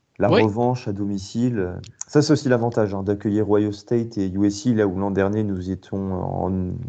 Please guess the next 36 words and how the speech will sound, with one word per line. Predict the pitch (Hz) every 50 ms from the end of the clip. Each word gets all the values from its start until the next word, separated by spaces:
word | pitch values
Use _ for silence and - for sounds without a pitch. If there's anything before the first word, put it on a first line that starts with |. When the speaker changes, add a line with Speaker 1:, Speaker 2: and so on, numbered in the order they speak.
| 87 - - - - - - -
Speaker 2:
Tout | - -
Speaker 1:
enfin, | - 90
Speaker 2:
à | 92
fait. | - -
Speaker 1:
c'était | - 101
des | 98 101
matchs | 101 101 98 98 -
extérieurs, | 101 101 - - 98 95 104 113 120 117
il | 101
faut | 95 - - 98
aussi | 92 92 - - 110
le, | 92 90 87 87 87
le | 87 90
noter, | 90 92 98 - 151 143
hein, | 127 120 120
c'est, | 120 - - - 78 78 - - - - 52 - - - - - -
c'était | - - - - 90
pas | - 101
Speaker 2:
Et | 101
Speaker 1:
notre | 101 101 - -
avantage. | 95 90 90 90 - 110 120 127 117 95 90 - _ _ _ _ _ _ _ _ _ _ -
Speaker 2:
U | 151 151 165 180
S | 269
C | - - 285
a | -
perdu | - 165 151 139 160
deux | 147 185 214 202
fois | - - 196 208 214
contre | - 180 156 - 143
Utah | 135 135 135 143 143 - - 185 208 208
et | 156
contre | - - 151 135 - 139
Tulane, | - - - 156 151 131 135 151 143 123 113 -
là. | 95 - - _ _ _ _ _ _ _ _ -
Euh, | 120 123 123 123 123 135 95 - 127 127 64 - - 127 123 120 127
c'est, | - - - - -